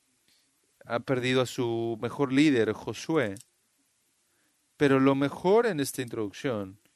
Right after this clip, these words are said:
y lo interesante es que nos da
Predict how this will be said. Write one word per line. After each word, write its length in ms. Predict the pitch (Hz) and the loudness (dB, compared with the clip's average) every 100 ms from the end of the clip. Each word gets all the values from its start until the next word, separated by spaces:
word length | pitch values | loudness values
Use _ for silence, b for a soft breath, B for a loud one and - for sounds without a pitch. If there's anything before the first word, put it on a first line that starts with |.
| - | -12
y 60 | 117 | -6
lo 100 | 113 | -4
interesante 880 | 110 120 113 175 180 135 113 107 b b b b | -2 -2 0 0 0 0 -2 -2 b b b b
es 180 | 127 - | -8 -4
que 140 | - | -2
nos 200 | 135 113 | -2 -2
da 340 | 120 117 117 | 2 4 4